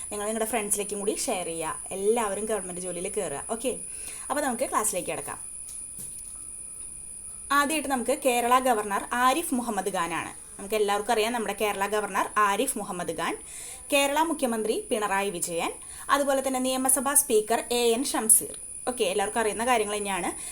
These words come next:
കേരള ഗവർണർ ഇപ്പോൾ ആരാണ്? ആരിഫ് മുഹമ്മദ് ഖാനാണ്. കേരള മുഖ്യമന്ത്രി പിണറായി വിജയൻ, നിയമസഭാ സ്പീക്കർ, ഇപ്പോഴത്തെ നിയമ-, നിയമസഭാ സ്പീക്കർ ആരാണ്?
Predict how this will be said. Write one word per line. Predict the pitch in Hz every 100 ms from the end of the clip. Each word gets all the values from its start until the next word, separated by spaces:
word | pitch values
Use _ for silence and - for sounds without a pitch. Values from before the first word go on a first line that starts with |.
| - 262
കേരള | 254 247 262
ഗവർണർ | 247 220 220 233 -
ഇപ്പോൾ | 247 240
ആരാണ്? | 233 233 330 277 220
ആരിഫ് | 220 311 - 226
മുഹമ്മദ് | 233 214 196 196
ഖാനാണ്. | 190 196 180 190 427 -
കേരള | 233 233 233 240
മുഖ്യമന്ത്രി | 233 226 220 220 392
പിണറായി | 240 202 190 196 208
വിജയൻ, | 190 175 339 - - - -
നിയമസഭാ | 285 294 294 294 285 294
സ്പീക്കർ, | - 226 196 180 - 214
ഇപ്പോഴത്തെ | 208 214 220
നിയമ-, | 220 - -
നിയമസഭാ | 220 214 214 214 208
സ്പീക്കർ | - 208 220
ആരാണ്? | 220 220